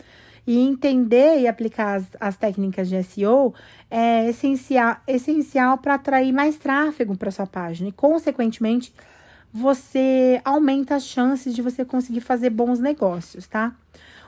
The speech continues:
O marketing de conteúdo, que diferente do marketing tradicional, né, onde a empresa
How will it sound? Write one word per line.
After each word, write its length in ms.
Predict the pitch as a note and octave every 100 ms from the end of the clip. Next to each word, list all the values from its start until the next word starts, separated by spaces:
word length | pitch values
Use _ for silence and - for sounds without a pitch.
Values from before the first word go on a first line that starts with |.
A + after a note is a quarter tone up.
| -
O 120 | E4+
marketing 600 | G#4 E4+ D#4+ D#4 C4 G#3+
de 100 | F#3
conteúdo, 920 | F#3+ G3 F#3+ F#3 E3 F3 F#3+ G3 A#3+ D4+ _ - - _
que 80 | A#3+
diferente 500 | A#3+ B3+ C#4 C4+ A#3
do 80 | A#3
marketing 520 | A#3 G#3+ G#3 - A3
tradicional, 920 | G#3+ G#3+ F#3 - G#3+ G3+ F#3 F#3+ B3
né, 120 | B3
onde 160 | G#3 G3+
a 40 |
empresa 520 | G#3 G3 G#3+ G3 G3+